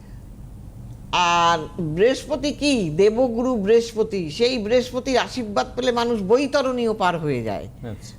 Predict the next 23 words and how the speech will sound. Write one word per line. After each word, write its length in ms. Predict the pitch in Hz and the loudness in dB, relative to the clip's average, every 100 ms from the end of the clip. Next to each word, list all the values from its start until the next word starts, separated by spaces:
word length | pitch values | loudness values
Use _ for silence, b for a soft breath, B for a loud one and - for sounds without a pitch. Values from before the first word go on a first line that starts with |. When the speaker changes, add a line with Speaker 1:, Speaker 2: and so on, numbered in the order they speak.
| - | -4
Speaker 1:
তাহলে 180 | 214 226 | -2 -2
সেই 360 | - 247 311 | 2 2 2
দেবগুরুর 540 | 240 269 277 262 294 269 | 0 0 0 -2 0 0
আশীর্বাদ 520 | 214 285 247 214 247 | 0 -4 -2 0 -2
সে 160 | - 226 | 0 0
পাবে। 320 | 214 190 202 - - | 2 0 0 -4 -6
Speaker 2:
হুম। 220 | 123 104 104 - | -6 -6 -8 -2
Speaker 1:
হ্যাঁ? 160 | 208 415 B B - | -2 -2 B B -4
আর 140 | 170 180 | -2 0
সেটা 200 | 240 233 | 0 0
কার 300 | 226 208 220 | 2 2 2
ঘর? 200 | 214 240 269 | 2 -2 -2
না, 100 | 240 | -8
চন্দ্রের, 800 | - 208 196 196 208 190 - - 160 | -4 -2 0 4 6 6 2 -4 -2
আহ, 60 | |
মঙ্গলের 500 | 160 214 247 277 302 | 0 2 4 4 4
Speaker 2:
হুম। 80 | 254 | 4
Speaker 1:
ঘর 100 | 320 - | 2 2
এবং 340 | - 254 381 392 | 0 0 -2 -2
চন্দ্র 360 | 277 262 247 | 0 0 2
ওই 240 | 233 202 151 | 4 4 2
ঘরে। 260 | 139 98 90 - | -2 -6 -10 -10
Speaker 2:
হুম। 160 | 104 | -10